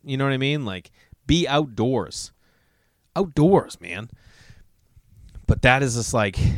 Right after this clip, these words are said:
in the last four or five days, I've just been like, that needs to happen in my life at some point.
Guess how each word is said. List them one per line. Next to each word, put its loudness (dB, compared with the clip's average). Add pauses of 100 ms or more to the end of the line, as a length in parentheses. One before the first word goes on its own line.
(120)
in -2
the -2
last -2
four 2
or -6
five 0
days, 0
I've -4
just -14
been -8
like, -8
that 0
needs -6
to -2
happen -4
in -4
my -4
life -6
at -14
some -6
point. -8